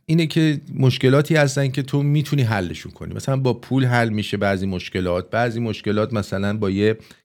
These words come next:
کاری باید بری انجام بدی، مشکل رو حل کنی. بعضی مشکلات با یه حرکاتی مثلاً درا-، در دراز مدت می‌شه حلش کرد.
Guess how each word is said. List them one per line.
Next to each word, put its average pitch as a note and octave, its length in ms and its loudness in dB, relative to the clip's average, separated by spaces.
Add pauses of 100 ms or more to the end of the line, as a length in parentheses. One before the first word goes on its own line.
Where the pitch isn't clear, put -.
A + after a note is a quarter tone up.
کاری B2+ 280 4
باید A#2 240 4
بری A2 160 4
انجام G#2 380 2
بدی، G2 180 0
مشکل F#2+ 420 -2
رو F2+ 40 2
حل F#2 220 0
کنی. F#2 440 -6 (1800)
بعضی E3 300 4
مشکلات D3 680 2
با B2 180 6
یه C3 160 4
حرکاتی C3 840 2
مثلاً A#2 580 2
درا-، G#2 600 2
در G2+ 160 2
دراز F#2+ 380 0
مدت G#2 380 0
می‌شه A#2 200 0
حلش G#2+ 500 2
کرد. G2 480 0